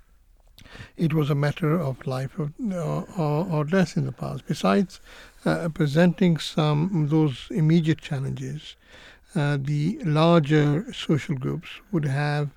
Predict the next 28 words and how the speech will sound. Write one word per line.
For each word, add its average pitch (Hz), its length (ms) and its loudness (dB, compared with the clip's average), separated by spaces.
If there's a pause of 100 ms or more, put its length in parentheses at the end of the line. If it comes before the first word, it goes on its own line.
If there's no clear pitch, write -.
(400)
allowed 151 360 4
members 143 420 0
to - 120 -14
share 156 300 0
ideas 147 840 0 (420)
and 143 240 2
build 156 280 4
on 143 160 0
each 139 200 -6
other's 139 380 -2
inventions, 139 840 0
resulting 143 560 -2
in 143 140 0
new 165 180 6
technologies 143 960 -6 (480)
and 139 220 -2
cultural 147 640 -2
innovations, 143 880 -2
such - 240 -8
as - 240 -6
tools 151 540 -2
that 147 240 -6
could 143 160 -6
improve 143 460 -4
the 175 100 -4
efficiency - 580 -4
of 143 100 -8
hunting. 165 520 -6